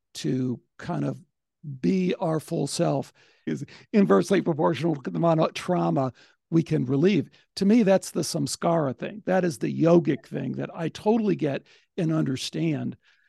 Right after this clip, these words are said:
I'm not sure that narcissism exactly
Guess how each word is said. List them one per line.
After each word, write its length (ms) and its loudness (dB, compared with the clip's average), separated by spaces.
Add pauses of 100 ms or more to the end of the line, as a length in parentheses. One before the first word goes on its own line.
(720)
I'm 360 -4
not 340 -4
sure 640 2
that 300 -4 (120)
narcissism 1500 -2 (340)
exactly 1000 -4